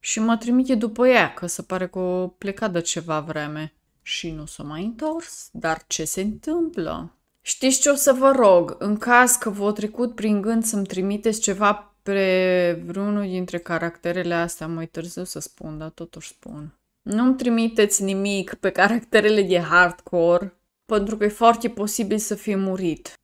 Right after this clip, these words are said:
deja. Și atunci degeaba le trimiteți. Deci, nu trimiteți nimic. Mi-a făcut un caracter, totuși, care stă la mail, pentru că am avut experiența asta cu Rogu.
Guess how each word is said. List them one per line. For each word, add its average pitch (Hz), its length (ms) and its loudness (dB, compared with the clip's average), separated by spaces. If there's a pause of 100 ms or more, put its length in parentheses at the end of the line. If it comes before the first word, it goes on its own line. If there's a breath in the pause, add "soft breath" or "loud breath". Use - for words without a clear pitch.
deja. 156 720 -4 (200)
Și - 120 -10
atunci 220 260 -2
degeaba 208 380 2
le 170 140 2
trimiteți. 160 720 -12 (300)
Deci, - 640 -2
nu 202 100 -8
trimiteți 214 480 -4
nimic. 180 420 -6 (200)
Mi-a 233 160 4
făcut 254 300 0
un 285 100 6
caracter, 208 600 4
totuși, 190 640 0
care 190 300 2
stă - 260 -2 (720)
la 175 120 2
mail, 180 600 -2 (340 loud breath)
pentru 202 300 2
că 214 100 -4
am 202 180 2
avut 208 340 -2
experiența 190 680 -2
asta 180 280 -2
cu 170 180 -6 (840)
Rogu. 180 680 0